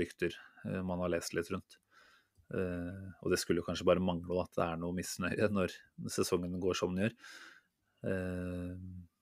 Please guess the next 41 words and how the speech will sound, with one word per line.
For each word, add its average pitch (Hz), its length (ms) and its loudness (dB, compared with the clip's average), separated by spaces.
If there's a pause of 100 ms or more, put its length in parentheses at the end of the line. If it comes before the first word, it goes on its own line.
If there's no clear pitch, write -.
(220)
men, 92 300 -2
eh, - 440 -4
jeg 107 100 6
håper 98 320 4
i 95 60 10
hvert 87 100 6
fall 92 160 4
at - 80 -8
vi 90 160 6
på - 120 -4
en 92 100 0
måte 87 100 -6
får 92 120 2
se 92 180 2
spillere 87 420 2
som, 87 300 0 (720)
som 107 180 4
legger 92 240 10
ned 92 160 6
en 87 100 6
innsats - 340 -6
her 92 200 4
og 90 380 4 (420)
tenker 85 320 0
at - 140 -4 (120)
de 92 480 4
skal - 220 6
i 90 40 10
hvert - 100 0
fall 104 160 4
spille 87 280 4
for, 90 220 4
eh, 92 460 6
heder 92 280 8
og 95 100 12 (140)
ære, 127 120 10
og 98 220 8
forhåpentligvis 92 580 6
for 95 140 8
treneren 90 400 2
sin. 120 200 6